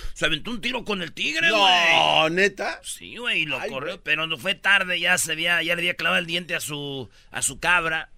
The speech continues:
Speaker 1: ¿verdad?
Speaker 2: Cha.
Speaker 1: Sí, cabra, cabrín.
Speaker 2: Ca-, <laughs> bien.
Speaker 1: Sí. Se llama, ah,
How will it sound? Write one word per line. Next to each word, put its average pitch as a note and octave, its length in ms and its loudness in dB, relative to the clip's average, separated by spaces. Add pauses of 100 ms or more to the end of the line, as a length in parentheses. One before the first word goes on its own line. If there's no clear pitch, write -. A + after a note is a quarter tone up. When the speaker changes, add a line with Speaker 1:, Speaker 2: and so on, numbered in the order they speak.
(260)
Speaker 1:
¿verdad? D3 340 -4 (800)
Speaker 2:
Cha. A2+ 460 -10 (100)
Speaker 1:
Sí, D3+ 280 -8
cabra, F3+ 320 0
cabrín. A3 880 -4 (540)
Speaker 2:
Ca-, B2 520 -10 (380)
<laughs> - 600 -20
bien. A2+ 320 -10 (220)
Speaker 1:
Sí. - 380 -4 (560)
Se F3+ 260 0
llama, A#3+ 420 4 (100)
ah, F3 380 4